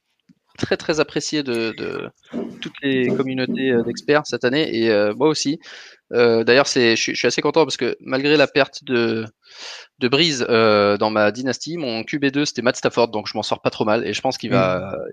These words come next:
Speaker 1: il va enfin pouvoir vraiment montrer ce dont il est capable dans une belle offense.
Speaker 2: Exactement.
Speaker 1: Euh, et je pense que, ouais, ça va être un, un, un, en tout cas pour le moment, vu son A D P, c'est un sleeper, euh, au poste de Q B. C'est un très bon choix. Derrière, on a Michael Carter qui est parti, le joueur de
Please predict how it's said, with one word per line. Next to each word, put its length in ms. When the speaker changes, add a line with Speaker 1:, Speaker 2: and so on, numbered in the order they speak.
Speaker 1:
il 80
va 200
enfin 280
pouvoir 280
vraiment 300
montrer 320
ce 100
dont 120
il 160
est 40
capable 300
dans 80
une 260
belle 160
offense. 120
Speaker 2:
Exactement. 540
Speaker 1:
Euh, 400
et 40
je 100
pense 180
que, 260
ouais, 160
ça 140
va 80
être 160
un, 340
un, 60
un, 120
en 120
tout 80
cas 120
pour 140
le 60
moment, 260
vu 140
son 340
A 80
D 140
P, 160
c'est 160
un 80
sleeper, 420
euh, 200
au 60
poste 220
de 60
Q 160
B. 40
C'est 120
un 60
très 160
bon 80
choix. 220
Derrière, 280
on 60
a 80
Michael 320
Carter 320
qui 80
est 40
parti, 360
le 180
joueur 180
de 420